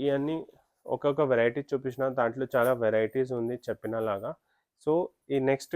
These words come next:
కాన్సెప్ట్ మ్యామ్, హెచ్ఓ సిల్క్ పైన ఎంబ్రాయిడరీ వర్క్. So మన దగ్గర ఈ type of saree concepts కూడా ఉంటది. So basically హెచ్ఓ silk or falling silk material ఉంటది. With all over weaving వచ్చేస్తది. ఇప్పుడు ఈ saree చూడండి, ఈ సారీకి వీవింగ్ చూస్తే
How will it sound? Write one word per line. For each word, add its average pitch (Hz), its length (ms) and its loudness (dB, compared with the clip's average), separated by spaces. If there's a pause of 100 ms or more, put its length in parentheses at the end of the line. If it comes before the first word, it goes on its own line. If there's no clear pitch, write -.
(120)
కాన్సెప్ట్ 143 500 -4
మ్యామ్, 160 140 -4 (120)
హెచ్ఓ 131 320 -4 (100)
సిల్క్ 143 320 0
పైన 135 200 2 (240)
ఎంబ్రాయిడరీ 131 520 4 (140)
వర్క్. 110 240 2 (200)
So - 80 -4 (120)
మన 127 100 6 (100)
దగ్గర 135 220 0 (200)
ఈ - 20 2 (100)
type 127 280 2
of 135 40 -4 (120)
saree 123 280 2 (100)
concepts 123 460 0
కూడా 127 220 0
ఉంటది. 113 340 -2 (580)
So 147 100 2 (100)
basically 151 420 4 (140)
హెచ్ఓ 151 280 4 (120)
silk 147 320 0
or 135 60 2 (180)
falling 131 340 4 (120)
silk 143 200 0 (120)
material 151 440 0
ఉంటది. 127 360 -2 (420)
With - 120 -4 (120)
all 127 200 8
over 156 140 6 (120)
weaving 131 360 6
వచ్చేస్తది. 113 560 -4
ఇప్పుడు 139 260 -2
ఈ - 20 0 (200)
saree 123 320 2
చూడండి, 123 380 -2
ఈ - 100 -6
సారీకి 123 480 -2
వీవింగ్ 127 320 -2
చూస్తే 135 260 -4